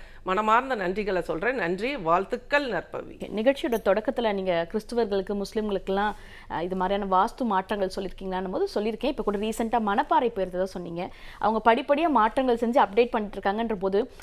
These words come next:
Speaker 2: அவங்க வீடு எந்த அமைப்புல இருந்துச்சு, அதற்கான மாற்றம் நீங்க எப்படி கொடுத்தீங்கன்றது தெரிஞ்சுக்கணுன்ற ஆர்வம் இருக்கு. அதை பத்தி சொல்லுங்க.
Speaker 1: நிச்சயமாம்மா. அவங்க ஆக்சுவலா ஒரு கோர்ஸான சைட் அவங்களுக்கு. ஆனா அந்த இடம் இருந்தது. அவங்களுக்கு வந்து அந்த கோர்ஸான சைட்டை,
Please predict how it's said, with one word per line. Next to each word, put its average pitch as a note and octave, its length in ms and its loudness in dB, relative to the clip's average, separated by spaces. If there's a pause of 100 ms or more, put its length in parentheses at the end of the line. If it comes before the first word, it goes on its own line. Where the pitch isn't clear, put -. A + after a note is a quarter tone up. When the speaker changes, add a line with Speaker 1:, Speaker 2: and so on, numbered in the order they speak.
(120)
Speaker 2:
அவங்க C#4+ 300 4
வீடு G#4+ 200 6
எந்த B3 260 4
அமைப்புல A3+ 240 0
இருந்துச்சு, G3+ 340 0
அதற்கான G#3+ 340 2
மாற்றம் D#4 420 2
நீங்க A#3 160 2
எப்படி G3+ 220 0
கொடுத்தீங்கன்றது G3 800 0
தெரிஞ்சுக்கணுன்ற F#3+ 440 -2
ஆர்வம் E3+ 340 0
இருக்கு. E3 200 -8
அதை - 120 -10
பத்தி E3+ 160 -12
சொல்லுங்க. - 360 -6
Speaker 1:
நிச்சயமாம்மா. G3 460 -2
அவங்க G#3+ 380 2
ஆக்சுவலா C4+ 320 -2
ஒரு A3+ 300 2
கோர்ஸான C#4+ 500 2
சைட் G3+ 360 0
அவங்களுக்கு. F3+ 360 0
ஆனா C#4+ 140 2
அந்த A#3+ 320 2 (300)
இடம் D#4 320 6
இருந்தது. C#4+ 480 0
அவங்களுக்கு G3 360 -2
வந்து B3 80 -2
அந்த G3+ 240 -2
கோர்ஸான B3+ 500 2
சைட்டை, A#3 260 2